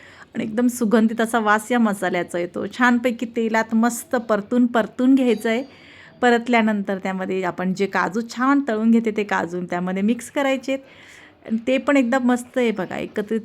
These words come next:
छान असे मिक्स करायचे आहेत, परतून घ्यायचे. इतका मस्त वास येतोय सुगंधित,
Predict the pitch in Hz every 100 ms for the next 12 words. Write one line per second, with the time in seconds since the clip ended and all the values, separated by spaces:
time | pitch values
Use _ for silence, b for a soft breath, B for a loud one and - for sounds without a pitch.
0 | - 208 208 214 202 208 214 214 - 208
1 | 185 180 165 - 202 190 208 202 190 165
2 | 165 - - - 135 175 - 202 - -
3 | - 233 185 180 190 208 208 202 208 214
4 | - 196 196 196 190